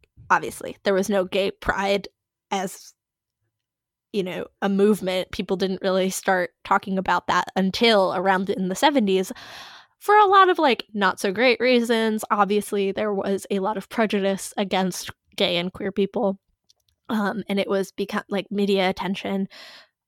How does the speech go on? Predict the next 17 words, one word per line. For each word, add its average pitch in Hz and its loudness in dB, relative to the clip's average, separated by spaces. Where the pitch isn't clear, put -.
was 196 0
a 190 2
lot 180 0
of 180 -6
negative 220 0
stuff, 202 0
and 185 -2
the 180 -2
aids 208 0
epidemic 196 0
was, 196 -6
you 202 -2
know, 185 -2
kinda 185 -4
getting 180 -4
started, 190 -2
and 185 -8